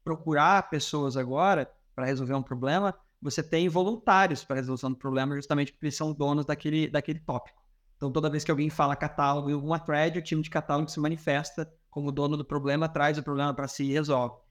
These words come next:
E, esse é um ponto bem bacana. E o segundo ponto é ouvir as pessoas, cara. Eu acho que, é, pra mim, o processo que,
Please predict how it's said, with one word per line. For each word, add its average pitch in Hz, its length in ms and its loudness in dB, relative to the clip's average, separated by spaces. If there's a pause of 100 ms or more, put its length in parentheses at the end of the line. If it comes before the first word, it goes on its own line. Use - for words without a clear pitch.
(260)
E, 127 220 -2
esse 139 200 0
é 156 60 -2
um 143 60 0
ponto 147 260 -4
bem 147 100 0
bacana. 151 360 0
E 160 40 2
o 160 40 0
segundo 190 320 -2
ponto 196 320 0
é - 20 4
ouvir 220 220 2
as 220 80 0
pessoas, 175 480 -2
cara. 123 180 -6
Eu 123 80 -2
acho 123 100 -6
que, 147 280 -2 (340)
é, 135 220 0
pra 147 240 -2
mim, 165 160 2
o - 40 0
processo 160 460 0
que, 156 340 -4